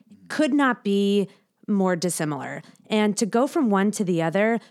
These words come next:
we need really strong visual disruptive voices in order to bridge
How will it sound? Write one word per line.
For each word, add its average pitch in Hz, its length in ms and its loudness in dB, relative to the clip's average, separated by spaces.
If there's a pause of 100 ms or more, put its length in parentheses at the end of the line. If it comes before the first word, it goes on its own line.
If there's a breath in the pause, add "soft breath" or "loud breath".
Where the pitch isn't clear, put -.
we 247 240 0
need 247 680 2
really 226 440 2
strong 214 720 0
visual 190 480 0
disruptive 175 640 -2
voices 165 580 -2
in 185 200 0
order 185 380 2
to 170 160 -6
bridge 156 560 -2